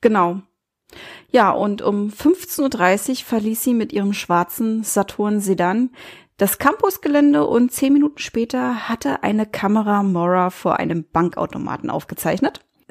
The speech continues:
Sie war dort allein und hob ihr letztes Geld vom Konto ab. Das waren ungefähr zweihundertachtzig Dollar. Ja, und in einem nahegelegenen Getränkemarkt kauft sie im Wert von vierzig Dollar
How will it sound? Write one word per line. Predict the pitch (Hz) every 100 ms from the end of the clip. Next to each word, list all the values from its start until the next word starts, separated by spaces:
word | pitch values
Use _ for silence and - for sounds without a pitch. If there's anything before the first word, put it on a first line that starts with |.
| -
Sie | 208 190 214
war | 202
dort | 196 185 196 -
allein | 170 170 185 403 453 -
und | 277 - -
hob | 269 -
ihr | 254 254
letztes | 254 233 285 - - 381 - -
Geld | 202 185 -
vom | 180 -
Konto | - 160 -
ab. | - - - - - - -
Das | 202 -
waren | 190 247 - -
ungefähr | 233 285 277 - 214 202
zweihundertachtzig | - 175 180 175 175 160 - - - 160 -
Dollar. | - 117 90 175 - _ _ _ _ _ _ _ _ -
Ja, | 294
und | 202 180 190
in | 202
einem | 202 202 202
nahegelegenen | 180 196 220 220 196 196 185
Getränkemarkt | 185 - 175 180 277 302 302 311 -
kauft | - 240 - -
sie | 247
im | 202 208
Wert | 190 185 -
von | 180 170
vierzig | - 311 403 - 202 -
Dollar | 175 170 233 -